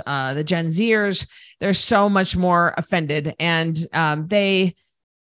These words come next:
they just will walk away from something that's working because of one little thing. So they don't, <laughs> we're, we're gonna take on those frustrations. And I've just,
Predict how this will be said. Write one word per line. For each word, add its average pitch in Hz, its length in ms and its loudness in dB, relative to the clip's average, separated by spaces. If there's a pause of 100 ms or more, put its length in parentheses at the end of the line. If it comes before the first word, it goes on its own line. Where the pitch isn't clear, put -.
they 240 160 8
just 247 300 4
will 208 200 8
walk 190 420 6
away 247 280 8
from 226 160 0
something 190 380 2
that's 170 200 0
working 196 540 4
because 185 260 0
of 165 160 2
one 190 340 4 (100)
little 165 380 4
thing. 139 460 -4 (540)
So 220 480 8 (880)
they 262 100 4
don't, 320 220 0 (140)
<laughs> - 340 2 (220)
we're, 320 240 0
we're 302 120 0
gonna 339 200 2
take 302 260 4
on 262 320 4
those 226 260 6
frustrations. 151 880 0 (100)
And 196 360 4
I've 214 180 6
just, 240 320 0